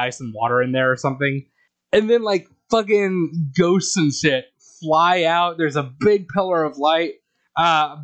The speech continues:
Belloq, I'm pretty sure, explodes. Um, Nazi Wallace Shawn, his face melts. Uh, lightning zaps, like,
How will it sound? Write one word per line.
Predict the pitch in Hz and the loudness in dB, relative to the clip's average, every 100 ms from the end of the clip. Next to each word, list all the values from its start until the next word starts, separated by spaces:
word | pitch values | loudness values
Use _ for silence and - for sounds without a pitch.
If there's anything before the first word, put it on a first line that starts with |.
| 139 | -2
Belloq, | 165 196 196 | 0 0 0
I'm | 185 | -6
pretty | 175 190 180 | -2 -2 -2
sure, | 196 175 | 0 2
explodes. | 139 - - - 151 185 185 196 165 - 151 | 0 -4 -16 -2 0 0 -2 -4 -8 -8 -4
Um, | 151 135 131 120 _ _ 165 | -2 -2 -6 -16 _ _ -2
Nazi | 170 180 - 185 | 0 0 -2 0
Wallace | 165 185 165 | 2 2 0
Shawn, | - 156 165 170 | 0 2 0 0
his | 143 131 - _ _ | -6 -6 -12 _ _
face | 151 156 170 - | -2 -2 -2 -6
melts. | 170 175 185 - - - - _ _ _ _ 156 | -2 0 0 -6 -16 -20 -20 _ _ _ _ -2
Uh, | 170 165 156 151 - _ | 0 2 0 -2 -8 _
lightning | 156 156 185 190 202 196 196 160 160 139 | -4 0 0 0 -2 -2 -2 -4 -6 -2
zaps, | 156 170 - 156 | 0 0 -2 -4
like, | 147 | -4